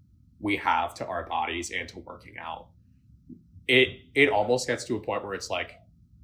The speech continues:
if I'm, it, like, working out is, like, a kind of punishment and, like, something to feel guilty about if you don't do it, as opposed to, like, like sleep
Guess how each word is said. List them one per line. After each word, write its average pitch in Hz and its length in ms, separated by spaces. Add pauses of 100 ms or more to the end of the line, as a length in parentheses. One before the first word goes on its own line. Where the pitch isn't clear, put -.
(1040)
if 123 120
I'm, 107 340 (260)
it, 143 200
like, 123 220
working 120 320
out 107 180
is, 98 140
like, - 160 (260)
a 98 100
kind 98 280
of 92 100 (460)
punishment 117 640 (840)
and, 113 140
like, 101 160
something 104 380
to 101 80
feel 95 260 (100)
guilty 113 420
about 127 540
if 113 200
you 104 100
don't 95 300
do 120 180
it, 143 240 (1300)
as 123 160
opposed 117 500
to, 123 180
like, 107 380 (1300)
like 110 320
sleep 131 600